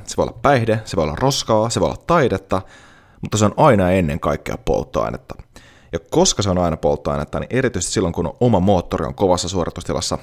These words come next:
pitää polttoaine olla sen mukaista. No, Ambronite on yksinkertaisesti maailman paras juotava superateria, jonka avulla tankkaat itsesi nopeasti suoriutumaan lähes mistä tahansa. Tämä alle kahdessa minuutissa valmistuva piirtelö sisältää muun muassa manteleita,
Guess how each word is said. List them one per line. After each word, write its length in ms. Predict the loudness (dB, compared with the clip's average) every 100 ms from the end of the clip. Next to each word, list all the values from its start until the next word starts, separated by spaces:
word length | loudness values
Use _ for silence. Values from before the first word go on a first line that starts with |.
| -12 -16 -6
pitää 300 | -2 -2 -2
polttoaine 560 | 2 2 2 -4 -4
olla 180 | -4 -4
sen 180 | -4 -6
mukaista. 460 | -8 -8 -8 -8 -12 _ -20 -20 -20 -20 -20 -6 2
No, 260 | 2 2 -4 4
Ambronite 440 | 6 6 4 4
on 100 | 2
yksinkertaisesti 540 | 2 0 0 -2 -2 -2
maailman 300 | 0 0 -4
paras 480 | 0 2 4 2 2
juotava 300 | 2 2 -2
superateria, 680 | -4 -4 -6 -4 -4 -4 -4
jonka 220 | -4 -2
avulla 200 | -2 -2
tankkaat 400 | -2 -2 -2 -6
itsesi 300 | -6 -6 -2
nopeasti 760 | 0 2 2 0 0 -2 -4 -4
suoriutumaan 680 | -2 -2 -2 -4 -4 -4 -4
lähes 240 | -4 -2
mistä 320 | -2 -2 -4
tahansa. 380 | -6 -6 -8 -14 _ -20 -20 -20 -20 -20 _ 0
Tämä 200 | 4 6
alle 120 | 4
kahdessa 400 | 4 4 4 2
minuutissa 560 | 2 2 0 0 0 -2 -2
valmistuva 420 | 0 0 0 -4
piirtelö 480 | -2 -2 -2 -2 -2
sisältää 380 | -2 -4 -2 -2
muun 240 | 0 0
muassa 280 | -2 -2 -4
manteleita, 680 | -2 0 0 -2 -2 -2